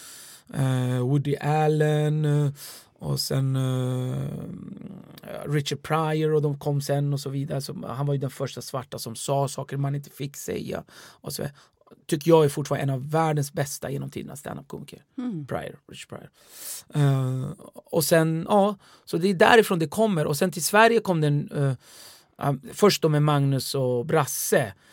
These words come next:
Speaker 1: Men de hade ju då tagit texter och, och stulit dem och, och översatt dem bara.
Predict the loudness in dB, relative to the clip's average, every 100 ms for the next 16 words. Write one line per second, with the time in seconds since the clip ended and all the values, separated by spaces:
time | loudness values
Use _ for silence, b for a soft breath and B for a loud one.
0 | b -4 2 4 6 6 6 4 4 6
1 | 6 4 0 0 -2 -6 -6 -4 -4 -4
2 | -2 2 2 2 0 -4 -4 -4 0 2
3 | 2 0 -2 -4 -8 -10 -10